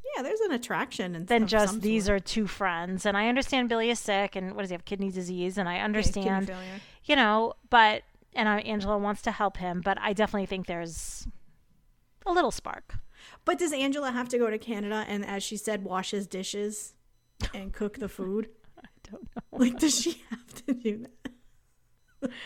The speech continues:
Speaker 2: I don't know. And I don't know if, I don't know. And Billy, I get, maybe Billy, but Billy's going to a friend's house. So does Billy have anybody in Canada that can help him?
Speaker 1: Well, apparently this friend that he's gonna go visit could help him.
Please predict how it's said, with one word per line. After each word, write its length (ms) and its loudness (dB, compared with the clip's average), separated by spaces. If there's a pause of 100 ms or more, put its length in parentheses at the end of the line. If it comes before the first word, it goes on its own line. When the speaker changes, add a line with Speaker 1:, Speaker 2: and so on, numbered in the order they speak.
(360)
Speaker 2:
I 120 2
don't 240 0
know. 400 -4
And 140 0
I 140 2
don't 360 2
know 440 0 (100)
if, 580 -4 (920)
I 120 0
don't 180 2
know. 500 0
And 160 0
Billy, 320 2
I 80 -2
get, 280 -6
maybe 220 -8
Billy, 440 -2
but 180 2
Billy's 280 4
going 160 0
to 60 0
a 100 0
friend's 380 0
house. 300 2
So 180 -2
does 160 -6
Billy 260 0
have 160 4
anybody 500 6
in 100 0
Canada 400 0
that 160 -8
can 100 -6
help 240 -6
him? 260 -6
Speaker 1:
Well, 180 6
apparently 400 4
this 160 0
friend 240 0
that 60 4
he's 140 4
gonna 200 0
go 140 -2
visit 480 -4
could 120 -2
help 300 -2
him. 200 -8